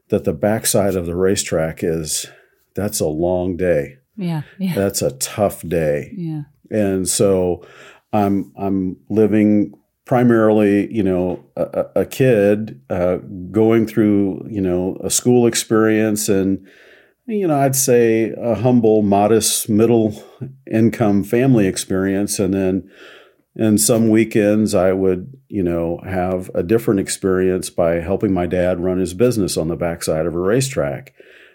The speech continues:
Speaker 1: Um, and so what a dichotomy,
Speaker 2: Yeah.
Speaker 1: but it gave me an appreciation for the diversity,
Speaker 2: Yeah.
Speaker 1: uh, in, in life's journey. And
Speaker 2: Yeah.
Speaker 1: that's, that's a little bit what kind of got me influenced. I saw my mom thinking about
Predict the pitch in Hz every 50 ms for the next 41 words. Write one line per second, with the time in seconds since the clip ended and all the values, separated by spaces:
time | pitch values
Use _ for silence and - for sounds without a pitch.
0 | _ _ - - 85 82 78 78 80 78 80 82 82 76 67 - _ _ _ _
1 | _ _ _ - - 104 101 98 95 92 - - 104 92 90 87 87 85 90 71
2 | 85 98 104 110 120 110 - 104 87 85 - - - 131 131 131 123 110 98 92
3 | 87 80 95 87 87 85 87 98 95 98 98 95 104 98 95 92 87 87 87 -
4 | - 113 101 98 - - 95 90 90 - - - 92 87 85 - - 90 87 82
5 | 82 80 80 80 95 87 80 - - 98 95 104 104 - - 92 85 80 82 85
6 | 92 110 104 - - - - 175 170 170 165 156 - - _ _ _ - 87 82
7 | 80 80 80 80 80 - - - - - - - - - 101 98 95 92 - 104
8 | 98 90 90 85 85 87 85 - - - 95 107 110 113 101 90 78 76 80 71
9 | - _ _ _ - 110 95 92 90 87 90 - 180 165 147 - - _ _ -
10 | 107 107 107 107 107 - - - - - 127 131 131 135 143 127 120 120 120 131
11 | 123 107 110 117 120 123 110 113 113 - - - - 131 120 117 113 104 113 107
12 | - - 120 113 113 113 113 110 - 147 165 170 113 90 - - 90 87 - -
13 | 107 98 101 101 101 98 101 110 117 120 127 131 127 131 123 113 107 - 107 107
14 | 101 90 101 95 92 90 -